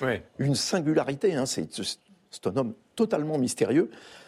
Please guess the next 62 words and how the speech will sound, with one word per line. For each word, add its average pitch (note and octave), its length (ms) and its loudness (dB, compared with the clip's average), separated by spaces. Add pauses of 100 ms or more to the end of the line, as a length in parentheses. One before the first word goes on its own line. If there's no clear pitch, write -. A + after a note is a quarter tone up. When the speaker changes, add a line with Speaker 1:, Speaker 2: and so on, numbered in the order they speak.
(200)
Speaker 2:
Alors, C3+ 180 4
si, - 240 -2
si - 200 -2
vous F#3 140 4
lui E3+ 100 0
demandez D3 360 2
de A#2+ 100 2
vous A#2 340 2
passer - 260 0
le G#2+ 60 -2
sel, B2 220 -2
il A2 60 0
va A2 100 4
vous G2+ 120 -2
passer G#2 240 0
le G#2 60 0
sel, F#3 220 0
hein. D3+ 100 0
Donc, C3 160 -4
c'est - 80 -2
à A2+ 40 2
la A#2+ 100 2
fois C3+ 140 0
quelqu'un C3+ 300 0
qui A#2 120 -4
est, - 80 -4 (560)
euh, G#2 180 4
très D3+ 240 -2
simple D3+ 340 0
et A2 40 0
direct B2+ 400 -2
dans A2+ 100 2
la A2+ 80 2
vie, D#3 280 -4 (460)
mais D3 60 4
qui E3+ 140 -2
ne D3+ 40 0
supporte - 440 -2
pas, D#3+ 160 0
par C#3+ 100 -2
exemple, C#3+ 220 0
qu'on C3 140 0
lui A2 80 0
pose A2+ 200 0
des A2+ 80 4
questions. G2+ 340 -2
Donc, E2 140 -4
ça F2+ 140 -2
rend G2 140 -2
pas, A2 240 0 (440)
euh, G2 140 2
la G#2+ 100 2
vie A#2 220 -4
des G2+ 200 0
intervieweurs, A#2 720 2
euh, F#2 100 0
<laughs> - 160 -2
nécessairement, A#2 720 0
euh, G2 100 -2 (420)
facile. E3+ 440 0 (200)
Mais C3+ 60 4
oui, F#3 200 2